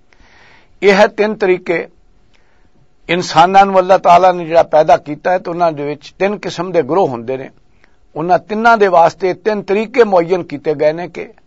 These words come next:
ਅੱਲਾਹ ਤਾਲਾ ਦੀ ਹਦਾਇਤ ਦੀ ਤਰਫ ਬੁਲਾਉਣ ਦੇ ਤਿੰਨੋਂ ਤਰੀਕੇ ਇਖਤਿਆਰ ਕੀਤੇ ਜਾਣੇ ਚਾਹੀਦੇ। ਅੱਲਾਹ ਤਾਲਾ ਨੇ ਇਨਸਾਨਾਂ ਦੀ ਰਹਿਨਮਾਈ ਦੇ ਵਾਸਤੇ ਇਹ ਕੀਤਾ ਕਿ ਕੁਝ ਇਨਸਾਨਾਂ ਵਿੱਚੋਂ ਐਸੇ ਇਨਸਾਨ ਪੈਦਾ ਹੋਏ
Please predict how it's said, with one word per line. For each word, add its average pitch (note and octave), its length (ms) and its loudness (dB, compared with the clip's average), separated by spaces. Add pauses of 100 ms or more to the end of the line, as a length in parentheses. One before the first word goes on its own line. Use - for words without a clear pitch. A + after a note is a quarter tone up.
ਅੱਲਾਹ D#3+ 180 2
ਤਾਲਾ D#3+ 340 2
ਦੀ D#3 240 -6 (1700)
ਹਦਾਇਤ E3 340 8
ਦੀ G#3+ 140 -4
ਤਰਫ F#3+ 220 -2
ਬੁਲਾਉਣ D#3+ 420 4
ਦੇ F#3 160 0
ਤਿੰਨੋਂ A3+ 340 -8
ਤਰੀਕੇ E3 360 -6
ਇਖਤਿਆਰ D3 380 0
ਕੀਤੇ C#3 300 -8
ਜਾਣੇ A#2 280 -4
ਚਾਹੀਦੇ। F2 360 -14 (1800)
ਅੱਲਾਹ A3 180 6
ਤਾਲਾ A3+ 340 6
ਨੇ A3+ 120 -2
ਇਨਸਾਨਾਂ G3+ 520 2
ਦੀ G3+ 140 -2
ਰਹਿਨਮਾਈ E3+ 520 2
ਦੇ F3+ 100 -4
ਵਾਸਤੇ E3 480 0 (580)
ਇਹ - 120 0
ਕੀਤਾ F3+ 380 2
ਕਿ F#3+ 140 -6
ਕੁਝ A3 340 -4
ਇਨਸਾਨਾਂ F3+ 520 2
ਵਿੱਚੋਂ F#3 280 -2
ਐਸੇ F3+ 280 2
ਇਨਸਾਨ F3 440 -2
ਪੈਦਾ D3 340 2
ਹੋਏ A#2+ 260 -6